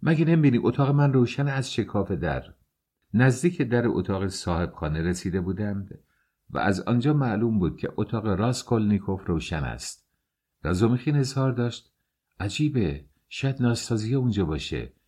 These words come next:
هیچ وقت در این ساعت به اتاق من نمیاد. از طرفی مدتیه که اون خوابیده. به هر حال زیاد فرق نمی‌کنه. خداحافظ.»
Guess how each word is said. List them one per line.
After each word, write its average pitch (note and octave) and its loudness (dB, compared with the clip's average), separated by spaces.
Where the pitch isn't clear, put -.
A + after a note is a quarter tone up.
هیچ - -4
وقت A#2+ -4
در G2+ 0
این G2+ 2
ساعت - -4
به A2+ 2
اتاق G#2+ 0
من A#2 2
نمیاد. B2+ 0
از - -4
طرفی G#2+ -2
مدتیه G#2 0
که B2+ -8
اون A#2+ 0
خوابیده. G#2 -2
به - -6
هر D3+ 2
حال A2+ 4
زیاد F#2 2
فرق E2+ -4
نمی‌کنه. C2 -4
خداحافظ.» F2 -2